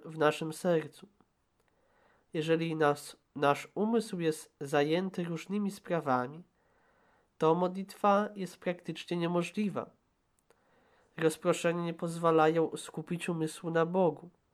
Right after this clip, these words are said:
Nie pozwalają zostawić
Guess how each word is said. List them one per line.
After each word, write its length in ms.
Nie 80
pozwalają 800
zostawić 760